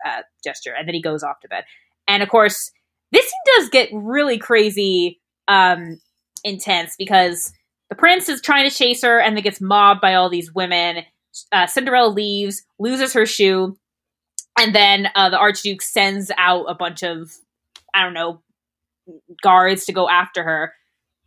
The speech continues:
And that, I gotta say, is only gonna stress her out more.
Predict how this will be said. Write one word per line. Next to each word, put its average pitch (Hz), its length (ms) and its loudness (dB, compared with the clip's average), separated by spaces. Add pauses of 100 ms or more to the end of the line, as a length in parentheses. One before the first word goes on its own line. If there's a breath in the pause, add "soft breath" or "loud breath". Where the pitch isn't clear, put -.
(220)
And 185 360 0 (840)
that, 539 320 4
I 392 120 2
gotta 302 180 2
say, 202 280 2
is 196 160 -4
only 285 240 -2
gonna 220 180 0
stress 196 280 -4
her 180 100 -4
out 160 220 -2
more. 151 400 -10